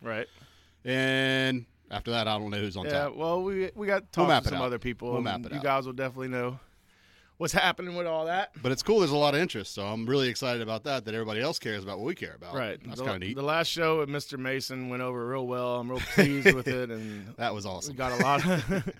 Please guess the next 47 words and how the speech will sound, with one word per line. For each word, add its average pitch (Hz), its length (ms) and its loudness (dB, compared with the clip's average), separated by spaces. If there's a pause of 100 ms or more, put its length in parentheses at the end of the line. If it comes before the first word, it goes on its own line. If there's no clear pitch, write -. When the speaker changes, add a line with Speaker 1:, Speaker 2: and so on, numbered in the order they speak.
(140)
Speaker 1:
<laughs> - 200 -20
we 151 80 -6
got 147 200 4
a 135 40 0
lot 139 180 4
of 139 100 0
new 139 160 -2
followers 127 640 -2
and 120 120 -6
things 123 240 -4
like 117 200 -4
that, 113 260 -2
which 107 160 -10
is 110 140 -12
really 117 220 -6
cool. 113 360 -8 (760)
So, 139 180 -4
yeah, 196 180 6
appreciate 165 360 0
you 143 80 -6
guys 143 240 4
listening. 139 380 -4
If 127 120 -8
you 139 60 -8
can 127 140 -10
go 131 400 0 (640)
like 165 220 0
the 151 80 -4
page 165 400 6
and 147 120 -2
subscribe 147 640 4
and 127 320 -6
do 139 160 -4
all 135 140 2
that 131 200 -2
shit - 300 -6
that 131 160 -6
you 123 60 -12
do 131 280 -2
with 127 140 -4
it, 127 200 -6
and 110 320 -10
rate 135 160 -2
and 123 100 -6
review 131 460 2
would 131 140 2
help. 127 320 -2